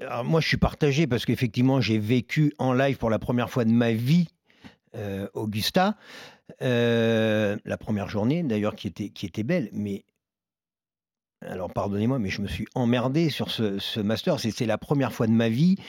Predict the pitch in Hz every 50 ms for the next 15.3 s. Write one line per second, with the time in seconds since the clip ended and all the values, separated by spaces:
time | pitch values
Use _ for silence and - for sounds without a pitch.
0 | - - - - _ - 110 101 - - - 113 110 - 147 - - - 95 113
1 | 107 120 127 139 - 190 185 156 - 131 - - 131 110 - 107 - - 101 107
2 | 101 - - 165 139 143 147 139 - 151 151 147 104 117 107 110 110 113 117 123
3 | 120 - - 107 107 101 98 104 101 - 131 117 127 135 147 - - 98 98 95
4 | - - 120 - - - 131 120 127 120 - - 101 104 110 107 - 98 92 -
5 | - 98 101 104 110 143 143 - - 123 123 120 117 117 117 120 117 123 135 135
6 | - - - - - 98 98 95 110 113 104 - 131 113 - - 95 - - 101
7 | 98 95 95 104 104 113 - - 120 98 117 123 123 113 - 90 - - - -
8 | 107 - - - - - _ - 101 95 - 131 120 113 - 127 117 104 113 110
9 | 113 135 165 160 - - _ - - - - - - - - _ - 165 156 147
10 | 143 139 143 139 - - 208 156 165 170 151 131 139 139 117 120 127 196 - -
11 | - 143 156 185 202 - - 208 - - - - 151 127 120 107 123 151 185 196
12 | 180 156 127 - - 135 - - 196 190 175 - - - - - 131 117 104 143
13 | 151 139 135 120 107 - - 113 110 107 101 101 139 127 127 139 143 127 104 -
14 | 113 131 165 190 180 131 - 123 107 117 120 110 135 165 151 - 117 95 95 98
15 | - 123 110 127 139 139